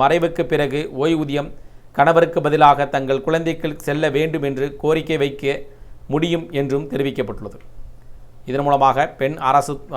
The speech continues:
அரசு ஊழியர்கள் வந்து, பெண் அரசு ஊழியர்கள் வந்து ஓய்வூதியம் பெறுவதில் வந்து சில வகையான ஓய்வூதியம் பெறக்கூடிய வகையில் வந்து யாருக்கெல்லாம் இந்த ஓய்வூதியம் கிடைக்க வேண்டும் என்று அவர்களுக்கு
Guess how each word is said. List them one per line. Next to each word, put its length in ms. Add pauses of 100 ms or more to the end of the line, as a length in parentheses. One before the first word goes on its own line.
அரசு 240
ஊழியர்கள் 360
வந்து, 140 (100)
பெண் 180 (140)
அரசு 260
ஊழியர்கள் 380
வந்து 220
ஓய்வூதியம் 400
பெறுவதில் 340
வந்து 160 (460)
சில 180
வகையான 400 (200)
ஓய்வூதியம் 460
பெறக்கூடிய 380
வகையில் 260
வந்து 160 (160)
யாருக்கெல்லாம் 480
இந்த 140
ஓய்வூதியம் 360
கிடைக்க 320
வேண்டும் 260
என்று 180 (560)
அவர்களுக்கு 440